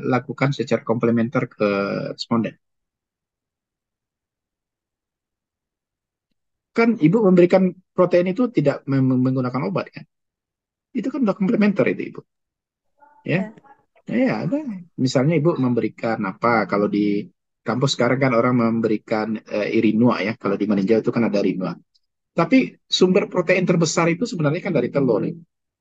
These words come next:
Speaker 1: Ibu bisa lakukan terapi, misalnya pemberian telur, eh, satu hari itu berapa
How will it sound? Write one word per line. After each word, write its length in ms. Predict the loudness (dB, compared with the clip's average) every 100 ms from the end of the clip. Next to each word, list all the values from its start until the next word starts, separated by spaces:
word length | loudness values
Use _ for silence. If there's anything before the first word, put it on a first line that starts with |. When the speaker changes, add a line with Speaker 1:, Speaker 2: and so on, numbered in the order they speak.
| _ _ _ _ _ _ _ -4
Speaker 1:
Ibu 100 | -4 -2
bisa 160 | -4 0
lakukan 340 | 0 0 -2 -4
terapi, 400 | -4 -10 -4 -2
misalnya 340 | -2 -2 -6 -4
pemberian 400 | -4 -2 -4 -6
telur, 380 | -6 -4 -2 -2
eh, 880 | -4 -2 0 0 0 -2 -4 -6 -8 -12 _ _
satu 320 | -12 -8 -4
hari 240 | -2 -2
itu 80 | -2 0
berapa 240 | 0 -2